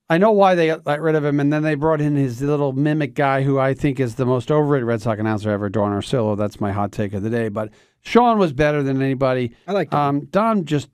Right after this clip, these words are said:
Speaker 1: Don was, again, you talk about Gus Johnson, and Don Orsillo was about talking about, let's go back to McDonough. He is now the N H L announcer, uh, lead N H L announcer for the, uh, E S P N. He does college football. He can do baseball. He does baseball here in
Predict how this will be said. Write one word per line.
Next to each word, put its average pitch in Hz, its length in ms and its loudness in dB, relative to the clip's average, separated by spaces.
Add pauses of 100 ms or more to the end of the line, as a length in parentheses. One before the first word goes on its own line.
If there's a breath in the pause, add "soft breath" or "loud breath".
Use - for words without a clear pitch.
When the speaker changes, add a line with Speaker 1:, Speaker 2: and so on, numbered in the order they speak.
Speaker 1:
Don 269 300 2
was, 202 160 0
again, 180 340 0
you 170 80 0
talk 202 160 2
about 151 220 0
Gus 139 180 0
Johnson, 127 580 -2
and 131 160 -4
Don 185 220 0
Orsillo 139 300 -4
was 117 100 -4
about 110 180 -6
talking 117 280 -4
about, 104 140 -6
let's 127 140 -2
go - 80 -8
back 151 200 0
to 127 80 -4
McDonough. 131 480 -2 (240 soft breath)
He 247 140 2
is 262 140 -2
now 196 200 2
the 160 220 -4
N 175 160 0
H 190 240 -2
L 151 340 0 (260)
announcer, 127 440 -2
uh, 120 180 -8
lead 202 240 2
N 196 140 0
H 180 160 -4
L 135 140 -4
announcer 113 380 -4
for 123 160 -8
the, 123 280 -2
uh, 117 160 -2 (500 soft breath)
E 160 140 2
S 135 100 -6
P - 160 -6
N. 107 220 -4 (200 soft breath)
He - 140 -4
does 160 220 -2
college 196 340 -2
football. 147 540 -4 (260 soft breath)
He 139 100 -6
can 143 200 -2
do 214 120 0
baseball. 143 500 -2
He 139 100 0
does 135 120 -4
baseball 143 380 -4
here 139 320 -4
in 131 240 -4